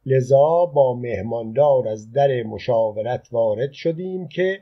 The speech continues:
فلانی فکری کن که هدایای ما مورد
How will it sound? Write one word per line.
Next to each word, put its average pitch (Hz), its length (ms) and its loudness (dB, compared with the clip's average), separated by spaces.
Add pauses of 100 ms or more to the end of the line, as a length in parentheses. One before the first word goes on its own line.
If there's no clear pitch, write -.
فلانی 123 760 2
فکری 180 540 -4
کن 180 360 -4
که 190 300 -4
هدایای 131 920 0
ما 160 360 0
مورد 139 440 0